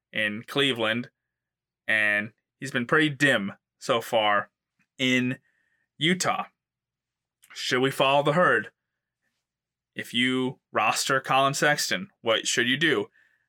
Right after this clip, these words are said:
I believe you should keep him. The Jazz have not started to make their drastic moves to try to lose yet, but they will. Danny Ainge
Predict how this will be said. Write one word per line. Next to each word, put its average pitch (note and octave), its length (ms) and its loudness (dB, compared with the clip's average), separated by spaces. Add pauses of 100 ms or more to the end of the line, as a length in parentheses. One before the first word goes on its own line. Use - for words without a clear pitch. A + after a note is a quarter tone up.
(180)
I - 180 -2
believe F3+ 540 0 (520)
you C#3 80 -10
should D3+ 160 -4
keep D3 200 -2
him. F#2 140 -10 (340)
The - 80 -20
Jazz A#2 760 0 (120)
have A2+ 160 -6
not A#2 260 0
started A#2 220 2
to A2+ 60 -2
make A2 240 -2
their G#2 120 0
drastic A2 460 -4
moves G#2+ 400 -4
to - 60 -16
try A2 180 -4
to G#2+ 100 -6
lose G#2+ 380 -4
yet, - 300 -6 (500)
but - 140 -8
they G#2+ 120 0
will. B2+ 420 0 (800)
Danny C3+ 340 0
Ainge C#3 640 0